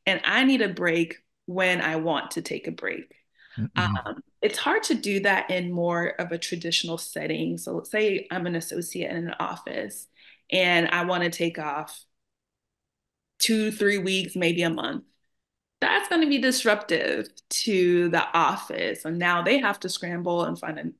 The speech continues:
Speaker 1: a, a dentist or, like, is the other, are there other dentists within the office that can take on blow, you know, so it's a lot. Um, and so for me, I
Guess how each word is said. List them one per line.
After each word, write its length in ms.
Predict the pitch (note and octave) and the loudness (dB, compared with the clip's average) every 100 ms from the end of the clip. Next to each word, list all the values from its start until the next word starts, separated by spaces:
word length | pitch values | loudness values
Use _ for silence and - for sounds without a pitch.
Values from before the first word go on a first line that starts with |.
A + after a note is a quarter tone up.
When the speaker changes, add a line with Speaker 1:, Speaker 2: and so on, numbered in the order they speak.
| - | -8
Speaker 1:
a, 80 | B2+ | -8
a 20 | |
dentist 760 | D3 F#3+ A3+ A3 A3+ A3+ A3+ - | -4 0 0 2 2 4 2 -2
or, 80 | - | -4
like, 320 | - - _ _ - - - _ _ | -4 -6 _ _ -20 -20 -20 _ _
is 140 | F#3+ E3 | -2 0
the 160 | D#3 - | 2 4
other, 560 | G#3 G#3+ G#3+ G#3+ - - | 6 8 8 8 6 4
are 80 | E3+ | 0
there 220 | E3 - - | 0 -4 -2
other 240 | G3+ G#3+ G#3+ | 2 4 4
dentists 440 | G3+ G#3 G#3 G3+ | 2 0 -2 -2
within 260 | F3 E3 D#3 | -4 -4 -4
the 140 | - | -2
office 360 | F3 F#3 G3 G3 | 0 0 -2 -4
that 180 | E3 - | -6 -6
can 140 | F3 | -6
take 220 | - F3+ - | -6 -6 -6
on 200 | F3 E3+ | -8 -8
blow, 380 | - A2 A2+ - | -6 -2 0 2
you 100 | C#4+ | 2
know, 140 | B3 | 2
so 180 | A3 A3+ | 0 -4
it's 180 | - G3 | -4 -6
a 40 | F#3 | -8
lot. 460 | F#3+ A3 F#3 E3 - - - _ - | -4 0 0 0 -4 -18 -20 _ -6
Um, 640 | G3 F3+ E3 D#3 - - - _ _ _ _ _ - | -2 0 0 -2 -6 -10 -14 _ _ _ _ _ -4
and 140 | G#3 | -2
so 160 | G#3 E3+ | -2 -4
for 240 | - F3 | -4 -4
me, 720 | G3 A#3+ B3 G#3 F#3 - - - | 0 4 4 4 2 -2 -4 0
I 720 | F#3+ G3 G3 F#3+ F#3+ F#3+ | 2 2 2 0 -2 -6